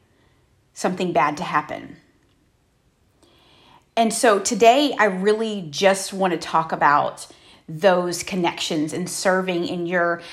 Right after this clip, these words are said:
capacity at a hundred percent, right? Because we know that in God's word, it says that you have to forgive, right? If you want to be forgiven, you have to forgive, right?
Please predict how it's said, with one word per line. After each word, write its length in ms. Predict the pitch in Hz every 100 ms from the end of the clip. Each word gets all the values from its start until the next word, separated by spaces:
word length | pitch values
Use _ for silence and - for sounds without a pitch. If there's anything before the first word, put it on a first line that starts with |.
| -
capacity 720 | - 196 180 180 - 165 165
at 100 | 147
a 40 | 160
hundred 440 | 165 190 180 165
percent, 600 | - 147 - 127 - - -
right? 300 | 156 202 -
Because 540 | 190 - 170 160 - - - - _ _
we 280 | 190 240 262
know 380 | 233 175 175 175
that 320 | 180 165 -
in 200 | 202 196
God's 340 | 185 175 175 175
word, 160 | 175
it 120 | 180
says 420 | - - 180 185 185
that 140 | 165
you 100 | 175
have 240 | 175 185
to 80 | -
forgive, 580 | 226 254 208 294 - -
right? 220 | 170 254
If 180 | 202 180
you 180 | 170 254
want 160 | 294 339
to 60 |
be 80 | 285
forgiven, 520 | 294 311 214 196 196
you 120 | 185
have 300 | 220 - 180 -
to 60 |
forgive, 500 | 165 175 151 - -
right? 300 | 165 180 254